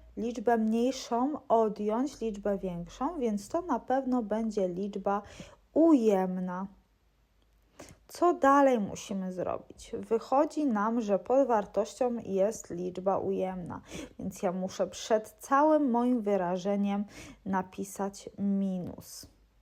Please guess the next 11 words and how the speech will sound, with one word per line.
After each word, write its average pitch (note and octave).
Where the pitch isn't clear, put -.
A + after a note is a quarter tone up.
Tak? G4
Zamiast D#4
wartości B3
bezwzględnej A#3+
piszę G3
zwykły F#3+
nawias. -
I F#4+
przepisuję, C#4+
e, A#3
zawartość A3+